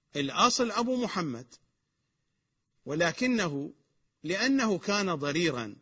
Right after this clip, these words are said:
كان فاقد البصر، فكني بأبي بصير. ثم قال: "يا أبا محمد،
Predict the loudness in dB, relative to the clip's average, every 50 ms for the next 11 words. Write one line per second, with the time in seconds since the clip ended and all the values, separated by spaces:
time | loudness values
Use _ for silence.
0 | _ _ -6 -4 -2 -2 -4 -4 -4 -2 -2 -2 -2 -4 -4 -2 -2 -2 -2 -2
1 | -4 -6 -4 -4 -6 -6 -8 -10 -14 _ _ _ _ _ _ _ _ _ _ _
2 | _ _ _ _ _ _ _ _ _ _ _ _ _ _ _ -10 -8 -8 -4 -2
3 | -2 0 0 0 0 0 0 0 -2 -2 -4 -4 -4 -4 -4 -4 -4 -4 -4 -6
4 | -6 -8 -10 -16 -20 -20 _ _ _ _ _ _ _ _ _ _ _ _ _ _
5 | _ _ _ _ _ _ _ _ _ _ _ _ _ _ _ _ _ _ _ _
6 | _ _ _ _ _ _ _ _ _ _ _ _ _ _ _ _ _ _ _ _
7 | _ _ _ _ _ _ _ _ _ _ _ _ _ _ _ _ _ _ _ _
8 | _ _ -2 0 2 4 2 2 4 4 4 6 6 6 6 6 6 6 6 4
9 | 2 2 2 0 0 -2 -6 -8 -8 -8 -8 -8 -8 -12 -14